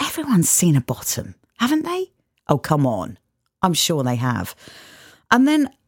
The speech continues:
when I rang my mum the next day, I said to her, "Did you hear that before the, the show started?" And she said, "Yes." She said,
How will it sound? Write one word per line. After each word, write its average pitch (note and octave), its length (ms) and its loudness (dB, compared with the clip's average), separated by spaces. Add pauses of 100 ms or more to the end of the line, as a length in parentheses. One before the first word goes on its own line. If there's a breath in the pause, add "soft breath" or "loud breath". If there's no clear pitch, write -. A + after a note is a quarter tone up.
(240)
when C#4 160 2
I D4+ 120 2
rang C4+ 160 4
my A#3 80 2
mum A3 280 2
the E3+ 80 -2
next C#3 300 -6
day, B2+ 180 -2
I B2+ 40 -2
said D3 220 -4
to D3 80 0
her, - 20 2
"Did C3 180 -2
you G#3 120 0
hear F#3 160 0
that D3 340 -2
before D3 380 -2
the, C3 240 -4
the - 80 -2
show C3+ 240 0
started?" C3 480 -2
And C#3 100 2
she F3+ 120 -2
said, D#3 240 0
"Yes." B3 180 -2
She - 120 0
said, G#3+ 200 4